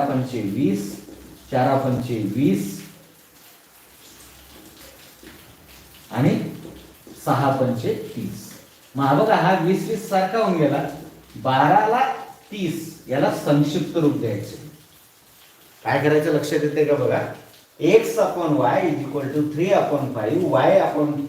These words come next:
z is equal to four upon six, म्हणजेच x ला y, y ला z, म्हणजे तीनास पाच, पाचास चार, चारास सहा. हा पाच आणि चार सारखा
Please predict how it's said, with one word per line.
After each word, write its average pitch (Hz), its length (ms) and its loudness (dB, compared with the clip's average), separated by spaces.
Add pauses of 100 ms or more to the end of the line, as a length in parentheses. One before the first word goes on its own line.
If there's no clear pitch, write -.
(160)
z 165 160 0 (100)
is 127 160 -2
equal 123 320 -4
to 135 80 -6 (180)
four 170 160 4 (100)
upon 123 360 -2
six, - 320 -6
म्हणजेच 139 480 -2 (460)
x - 540 2
ला 147 140 2 (200)
y, - 240 2 (320)
y - 300 2
ला 139 140 2 (220)
z, 180 340 0
म्हणजे 147 360 0
तीनास 147 460 -2 (100)
पाच, - 420 2
पाचास 139 500 0 (100)
चार, 117 360 -2
चारास - 520 0
सहा. 151 300 -2 (480)
हा 151 100 -2 (120)
पाच 180 260 4
आणि 202 240 -2
चार 180 220 2 (100)
सारखा 120 380 0